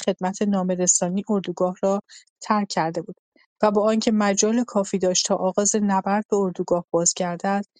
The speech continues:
عمداً در بین راه تأخیر کرد و به این جهت هم قطارانش کشته شدند و خودش زنده ماند و همکارانش به موقع بازگشت و در میدان جنگ به خاک هلاک افتاد.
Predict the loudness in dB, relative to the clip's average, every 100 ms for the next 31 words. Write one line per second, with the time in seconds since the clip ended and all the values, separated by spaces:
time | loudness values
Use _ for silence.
0 | _ _ 0 2 4 2 2 2 0 2
1 | 2 2 2 2 0 -2 -2 -2 -2 -4
2 | -4 -4 -4 -4 -6 -12 -20 _ _ 0
3 | 2 2 2 2 0 0 -4 0 -2 0
4 | -4 -2 0 0 0 0 -2 -4 -2 0
5 | 0 -2 -2 -4 -6 -10 _ _ _ -4
6 | 0 0 2 2 2 2 2 0 2 2
7 | 2 0 0 -2 -2 0 0 2 0 -2
8 | -2 -2 0 -2 0 -2 0 0 2 0
9 | -4 -4 -8 -14 -20 _ 0 2 2 2
10 | 0 2 2 2 0 0 0 -2 -4 -2
11 | -4 -4 -4 -2 -2 -4 -6 -8 -10 -14